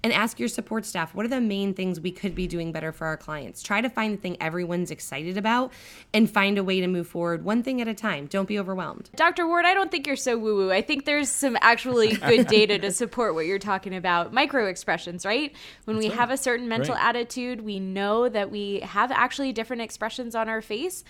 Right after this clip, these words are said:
Speaker 2: that people read and people interpret. So I, I think you're spot
Speaker 1: Yeah.
Speaker 2: on.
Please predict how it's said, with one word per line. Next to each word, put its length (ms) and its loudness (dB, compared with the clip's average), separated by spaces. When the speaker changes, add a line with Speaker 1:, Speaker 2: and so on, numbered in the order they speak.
Speaker 2:
that 280 6
people 360 -2
read 440 -4
and 200 -2
people 300 -6
interpret. 640 -6
So 180 -4
I, 260 -6
I 100 -10
think 420 -14
you're 140 -8
spot 240 -2
Speaker 1:
Yeah. 40 -2
Speaker 2:
on. 180 -6